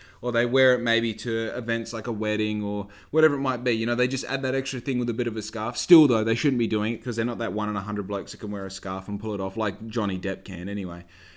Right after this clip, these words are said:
And <clears throat> actually, no, I'll, I'll stay on what I'm doing. And out of those, you know, forty-nine blokes that still kinda toy with all the rest, every time you see it, you're just like, "I don't know what's wrong, but there's something wrong." It's either that or you go like,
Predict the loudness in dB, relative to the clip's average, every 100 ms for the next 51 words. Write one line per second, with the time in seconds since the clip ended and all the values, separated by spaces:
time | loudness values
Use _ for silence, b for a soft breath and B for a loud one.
0 | B 0 0 0 2 6 6 4 -2 -18
1 | _ _ _ _ -6 -4 -2 -4 -6 B
2 | B B B _ _ _ _ -8 -6 -6
3 | -8 -14 -10 -10 -10 -8 -6 -4 -4 -4
4 | -4 -6 -10 b b b _ -4 0 0
5 | -2 -8 _ _ _ _ 0 2 2 4
6 | 2 2 0 -2 2 2 4 2 0 0
7 | -2 -2 -4 -2 -2 -4 -6 -6 -6 0
8 | 2 2 2 2 2 2 2 0 -2 0
9 | 0 0 0 0 0 2 2 0 -2 0
10 | -2 -2 -2 0 0 0 2 4 2 0
11 | -4 -2 0 -2 -4 0 0 0 -2 -2
12 | -2 0 0 0 -2 -4 -2 0 2 2
13 | 0 0 0 0 0 0 0